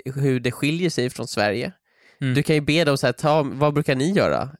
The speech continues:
Speaker 1: i, här ikväll? Vad, hur
Speaker 2: "So, sir, what do you do?" Kanske jag skulle
Speaker 1: Ja,
Speaker 2: säga.
Speaker 1: och sen så kanske du bara får hänga med.
Speaker 2: "Can I go with, can
Speaker 1: Ja,
Speaker 2: I?"
Speaker 1: Viktor, jag säger bara, jag hade aldrig gjort det här. Men jag säger att det är, det är så man,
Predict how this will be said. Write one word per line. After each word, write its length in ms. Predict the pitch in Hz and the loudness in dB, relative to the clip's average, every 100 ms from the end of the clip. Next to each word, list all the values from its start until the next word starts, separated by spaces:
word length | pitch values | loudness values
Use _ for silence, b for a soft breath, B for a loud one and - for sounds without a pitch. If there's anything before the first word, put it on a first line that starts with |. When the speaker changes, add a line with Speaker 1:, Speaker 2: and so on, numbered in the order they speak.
| _ | _
Speaker 1:
i, 80 | - | -4
här 200 | 131 78 | -2 -2
ikväll? 360 | 78 107 - - | -2 -4 -6 -2
Vad, 180 | 131 143 | 0 4
hur 140 | 190 | 4
Speaker 2:
"So, 120 | 294 | 2
sir, 240 | - 190 175 | 2 2 2
what 160 | 214 - | 2 0
do 80 | 254 | 0
you 340 | 254 240 220 | 2 2 0
do?" 500 | 196 226 370 185 - - _ _ _ | 0 0 2 0 -2 -10 _ _ _
Kanske 200 | - - | -8 -6
jag 80 | - | -4
skulle 160 | - - | -2 0
Speaker 1:
Ja, 80 | 170 | 2
Speaker 2:
säga. 100 | 196 | 4
Speaker 1:
och 120 | 160 | 2
sen 140 | 175 165 | 2 0
så 100 | 170 | 0
kanske 260 | 170 151 | -2 0
du 80 | 147 | 0
bara 120 | 143 | 0
får 160 | 135 131 | 0 0
hänga 240 | 135 113 | 0 -2
med. 280 | 113 160 - - _ - | -2 -4 -6 -12 _ -4
Speaker 2:
"Can 120 | 349 427 | 0 2
I 20 | |
go 260 | 220 139 135 | 2 2 2
with, 100 | 139 - | 0 0
can 100 | 254 | 0
Speaker 1:
Ja, 60 | 381 | 2
Speaker 2:
I?" 20 | |
Speaker 1:
Viktor, 200 | - 151 | 2 2
jag 140 | 151 | 2
säger 180 | 180 185 | 2 2
bara, 120 | 131 | 2
jag 540 | 117 151 202 117 131 - | 2 4 4 2 0 -10
hade 160 | - 113 | -6 -2
aldrig 300 | - 127 156 | 0 0 0
gjort 140 | 135 | 0
det 60 | - | -2
här. 180 | 53 - _ _ _ - - | -6 -8 _ _ _ -16 -6
Men 80 | 123 | -2
jag 80 | 117 | 0
säger 260 | - 123 117 | 2 2 2
att 140 | 120 | 0
det 80 | 127 | 0
är, 280 | 123 123 117 | 2 2 0
det 200 | 117 127 | 0 -2
är 40 | |
så 260 | - 135 131 | 2 2 2
man, 360 | 120 110 107 | 2 0 -6